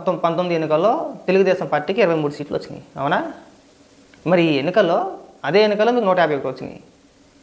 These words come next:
మరి నూట యాభై ఒకటి వచ్చిన మీరు ఎందుకు ట్యాంపరింగ్ చేయలేదు ఈవీఎం? రెండు వేల పంతొమ్మిదిలో కూడా మీరు ఈవీఎం ట్యాంపరింగ్ చేశారంటే బాగుంటుందా?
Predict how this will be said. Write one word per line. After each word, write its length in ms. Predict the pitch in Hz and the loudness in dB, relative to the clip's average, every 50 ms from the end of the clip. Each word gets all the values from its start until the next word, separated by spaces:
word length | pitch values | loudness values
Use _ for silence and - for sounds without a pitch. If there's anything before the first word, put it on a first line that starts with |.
| _ _ - | _ _ 0
మరి 100 | 180 175 | 2 4
నూట 160 | 170 180 180 | 4 4 6
యాభై 180 | 180 180 180 185 | 4 4 4 2
ఒకటి 160 | 175 170 180 | 0 0 -4
వచ్చిన 260 | 175 165 175 196 185 | -4 -4 -4 -4 -2
మీరు 440 | 175 190 202 214 202 190 196 196 - - - - | -2 0 0 2 0 0 -2 -6 -10 -12 -6 -4
ఎందుకు 180 | 160 175 196 | 0 0 2
ట్యాంపరింగ్ 360 | 190 196 190 190 190 196 196 | 2 2 2 2 2 2 2
చేయలేదు 220 | 190 196 196 202 196 | 2 2 2 0 0
ఈవీఎం? 520 | 190 180 185 190 196 208 226 226 226 - 202 - - - - - _ _ _ - - - _ - - - - - - - - - - - - - _ - - - - - - | 0 0 0 -2 -2 -4 -6 -8 -8 -10 -14 -16 -20 -20 -20 -20 _ _ _ -20 -20 -20 _ -20 -20 -20 -20 -20 -20 -20 -20 -20 -20 -20 -20 -20 _ -20 -20 -20 -20 -12 -4
రెండు 140 | - 143 156 | 0 2 4
వేల 120 | 185 190 185 | 4 4 4
పంతొమ్మిదిలో 340 | 185 180 180 196 202 202 | 4 2 2 4 4 4
కూడా 120 | 196 208 208 | 4 4 4
మీరు 140 | 208 202 175 | 2 2 2
ఈవీఎం 240 | 165 180 196 202 | 2 2 2 2
ట్యాంపరింగ్ 360 | 196 202 196 190 196 202 202 196 | 2 2 2 2 2 2 2 2
చేశారంటే 280 | 190 196 196 196 202 | 2 2 2 2 2
బాగుంటుందా? 600 | 190 180 185 196 190 - 202 220 208 190 143 131 | 4 4 4 2 2 0 0 0 0 -2 -4 -6